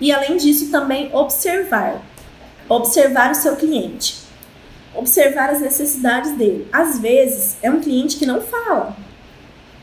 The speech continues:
A gente tem, né, aquele cliente que é quietinho, que diz sim, que diz não. Então, é ouvi-lo, observar o que é as necessidades dele e ir conversando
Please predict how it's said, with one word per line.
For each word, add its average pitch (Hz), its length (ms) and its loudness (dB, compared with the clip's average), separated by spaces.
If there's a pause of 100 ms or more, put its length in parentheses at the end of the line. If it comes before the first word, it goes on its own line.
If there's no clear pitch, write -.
(100)
A 214 100 0
gente 294 300 -2
tem, 453 200 2
né, 247 80 0
aquele 214 220 -4
cliente 233 300 -4
que 254 80 -6
é 247 40 -4
quietinho, 381 720 -2 (260)
que 285 100 -2
diz 262 200 0
sim, 359 240 2
que 330 100 2
diz 226 180 -4
não. 285 600 0 (720)
Então, 294 400 0
é 269 280 -4 (120)
ouvi-lo, 262 640 2
observar 269 880 2 (160)
o 294 100 -4
que - 200 4
é 453 260 4
as - 60 2
necessidades 320 600 0
dele 254 460 0
e 339 200 4
ir 349 60 -4
conversando 339 520 -2